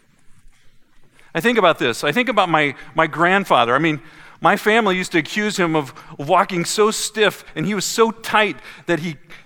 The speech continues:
he squeaked when he walked. Okay? Why was that? It wasn't just because he was Dutch.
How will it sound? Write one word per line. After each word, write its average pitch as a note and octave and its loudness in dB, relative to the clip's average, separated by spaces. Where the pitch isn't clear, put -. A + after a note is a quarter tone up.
he F#3+ -8
squeaked A3 -4
when F3 -2
he E3 0
walked. D#3+ 2
Okay? F3 2
Why A#3 6
was C#4+ 4
that? E3 2
It F#3 0
wasn't C4+ 4
just B3+ 0
because B3 0
he A#3+ -2
was A3 0
Dutch. G3 2